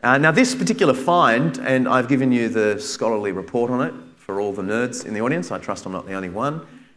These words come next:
Uh, the Israel Exploration Journal, which I'm sure the Fisher will have, is a very important journal, uh, and you can read for yourself the data relating to it.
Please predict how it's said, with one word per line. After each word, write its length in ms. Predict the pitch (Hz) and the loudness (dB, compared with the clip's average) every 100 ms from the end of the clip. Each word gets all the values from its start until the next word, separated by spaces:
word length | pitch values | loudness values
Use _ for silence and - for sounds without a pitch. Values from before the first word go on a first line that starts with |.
| _ | _
Uh, 460 | - 98 98 95 95 | -6 0 2 0 -2
the 200 | - 113 | -2 0
Israel 280 | 113 120 107 | 2 4 4
Exploration 580 | 104 - 104 113 113 110 | 2 -2 2 2 0 -4
Journal, 340 | 117 113 113 | -2 0 0
which 280 | 113 98 98 | -2 -4 -4
I'm 120 | 95 | -6
sure 300 | - 156 151 | -4 0 2
the 80 | 117 | 2
Fisher 300 | - 110 98 | -2 -6 -4
will 140 | 87 | -6
have, 360 | 98 139 170 127 | -2 0 0 -2
is 140 | 92 | -6
a 20 | |
very 160 | 98 95 | -4 -4
important 380 | 87 107 85 87 | -2 -4 -4 -2
journal, 360 | 135 165 175 175 - - - _ - | 2 4 2 -2 -12 -18 -20 _ 0
uh, 360 | 113 110 110 - | 2 4 2 0
and 180 | 120 120 | 2 4
you 100 | 127 | 4
can 220 | 131 120 | 4 2
read 240 | 110 113 113 | 4 2 2
for 140 | - | 0
yourself 680 | 104 - 107 98 - - - | -2 0 0 0 -2 -12 -8
the 100 | - | -4
data 540 | 95 95 95 92 92 87 | 2 4 4 2 -2 0
relating 680 | 98 98 101 101 95 87 - - | 0 2 0 -2 -6 -8 -10 -6
to 200 | 113 87 | -2 -2
it. 240 | - - | -4 -10